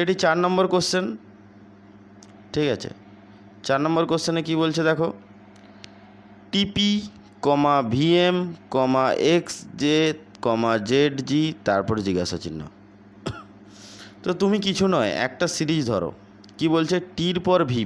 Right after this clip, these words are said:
প্রথম লেটারগুলো দেখো। প্রথমে কি বলছে? তোমাকে আমি জুম করে এখানে দেখাচ্ছি, তাহলে তোমরা বুঝতে পারবে এবং ক্লিয়ারলি করতে পারবে। দেখো এখানে টির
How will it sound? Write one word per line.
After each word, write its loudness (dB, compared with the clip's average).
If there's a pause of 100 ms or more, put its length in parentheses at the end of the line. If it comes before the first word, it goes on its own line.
প্রথম 2
লেটারগুলো 2
দেখো। -4 (640)
প্রথমে 2
কি 2 (100)
বলছে? 2 (320)
তোমাকে 0
আমি 0 (120)
জুম 2 (120)
করে 4
এখানে -2
দেখাচ্ছি, -2 (520)
তাহলে -2
তোমরা -2
বুঝতে -2
পারবে 2 (120)
এবং 0 (680)
ক্লিয়ারলি 2 (100)
করতে -4
পারবে। -4 (1700)
দেখো 2 (140)
এখানে 0 (500)
টির 2